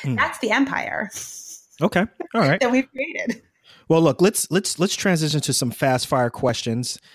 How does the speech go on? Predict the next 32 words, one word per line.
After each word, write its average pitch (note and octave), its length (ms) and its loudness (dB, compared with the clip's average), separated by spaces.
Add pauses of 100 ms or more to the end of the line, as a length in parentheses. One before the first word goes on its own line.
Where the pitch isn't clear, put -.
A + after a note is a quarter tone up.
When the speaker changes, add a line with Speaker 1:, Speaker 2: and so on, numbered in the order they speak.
(140)
Speaker 1:
I'm C3+ 80 -2
just C3+ 100 -2
gonna C#3+ 160 2
ask C3+ 260 0
you C3 260 2
a A2+ 60 -6
question. C3 440 -2
You C3 80 0
just C3 120 -2
tell C#3+ 160 0
me B2+ 140 0
what A#2 400 0
is A#2+ 540 -2 (240)
the A#2 120 -2
quickest - 380 0
thing C#3+ 120 2
that C3 100 2
comes B2+ 220 0
to C3+ 60 -2
your B2 80 2
mind. A#2 320 2
Don't A#2+ 160 0
think B2 140 0
too B2+ 140 0
hard A2 180 0
about G2+ 220 -2
it. - 20 -4
You G#2 80 -2
ready A2+ 160 2
to A#2 80 2
do C3 60 4
this? D#3 280 2